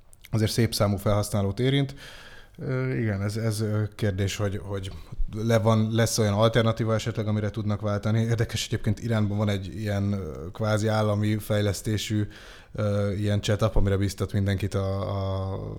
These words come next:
az ottani hatóság, hogy váltsanak át, ö, amiben még a, a halál Amerikára emojik is bekerültek, de hát valószínűtlen, hogy ez, ez egy, ö,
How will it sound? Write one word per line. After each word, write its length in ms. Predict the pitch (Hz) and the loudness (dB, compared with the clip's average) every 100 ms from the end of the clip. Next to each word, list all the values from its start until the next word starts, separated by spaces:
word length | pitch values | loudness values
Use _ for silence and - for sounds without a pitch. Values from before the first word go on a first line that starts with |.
| - 92 95 | -10 -8 -6
az 100 | 98 | -6
ottani 420 | 95 - 98 98 - - - | -6 -4 0 0 -2 -2 0
hatóság, 540 | 107 101 101 - 95 | 2 0 0 0 0
hogy 160 | - 98 | 0 0
váltsanak 540 | 98 98 - 98 92 | 4 4 2 0 0
át, 280 | 104 107 113 | 0 0 0
ö, 340 | 87 101 98 98 | -4 -4 -4 -2
amiben 360 | 98 95 95 | -2 -2 -2
még 320 | 98 101 98 | -2 -2 -2
a, 200 | 98 98 - - - - | 0 -2 -4 -12 -20 -10
a 120 | 107 | -2
halál 300 | 98 123 107 | 4 6 6
Amerikára 480 | 107 107 101 98 98 | 4 2 2 0 0
emojik 440 | 101 101 95 101 | 0 -2 -2 -4
is 340 | 107 - - - 110 101 | -4 -4 -4 -6 -6 -2
bekerültek, 720 | 104 107 104 104 101 123 - - - - - - 110 104 | 0 0 0 0 0 -2 -4 -20 -20 -20 -20 -10 -6 0
de 460 | 104 104 101 104 104 92 | 2 4 4 4 2 -2
hát 200 | 98 98 | -4 -2
valószínűtlen, 640 | 101 95 - 95 - 95 | 0 0 0 -2 -2 -2
hogy 140 | 92 | 0
ez, 240 | 95 92 - 92 | 0 -2 -4 -4
ez 120 | 90 | -4
egy, 260 | 90 90 | -4 -4
ö, 200 | 90 87 | -4 -4